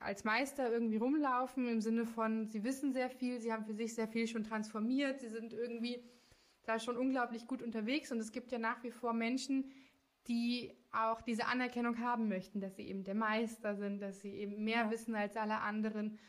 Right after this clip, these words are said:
Speaker 1: und möchten auch, dass die Schüler Schüler bleiben. Und da
Speaker 2: Mhm.
Speaker 1: habe ich eben dann auch gemerkt,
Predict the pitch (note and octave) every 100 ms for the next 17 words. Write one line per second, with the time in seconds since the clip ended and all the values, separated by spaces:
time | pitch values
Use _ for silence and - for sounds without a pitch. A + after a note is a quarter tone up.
0 | - - A#3+ A#3 A3+ A3+ B3+ - C4+ -
1 | A3 B3+ C4 A3+ A3 - A#3 A#3 C4+ C#4
2 | C4+ - - C#4+ G#3+ F#3+ F3+ F3+ F3+ F#3
3 | - _ _ - _ _ A3+ A3 G#3+ G#3+
4 | A#3 A#3 A#3+ B3+ - A#3+ A#3 A#3 A3+ A3+
5 | A#3 A#3+ A3+ G#3+ A3+ -